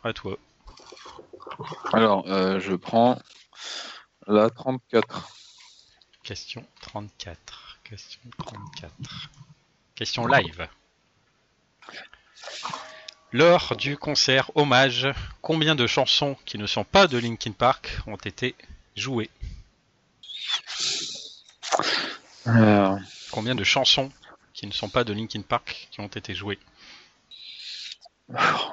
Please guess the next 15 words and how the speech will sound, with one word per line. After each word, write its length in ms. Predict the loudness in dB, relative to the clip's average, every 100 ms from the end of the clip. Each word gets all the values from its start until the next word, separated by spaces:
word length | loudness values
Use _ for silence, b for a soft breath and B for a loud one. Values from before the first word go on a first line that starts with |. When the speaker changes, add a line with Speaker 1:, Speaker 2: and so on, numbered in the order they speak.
| B -4 0
Speaker 2:
j'ai, 200 | 4 4
moi, 140 | 4
je 60 | 0
tombe 160 | -8 -10 -12 -8
tout, 140 | -6
sur 240 | 0 2 4
toutes 200 | 2 2
les 80 | 2
questions. 640 | 2 -2 -2 -4 -2 -2
<laughs> 20 | 0 4 2 2 B B B B B _ 4
Euh, 580 | 8 8 8 8 6 0
je 120 | -4
dirais, 380 | 2 6 6 6
euh, 380 | 4 4 2
cinq. 460 | 0 0 0 -2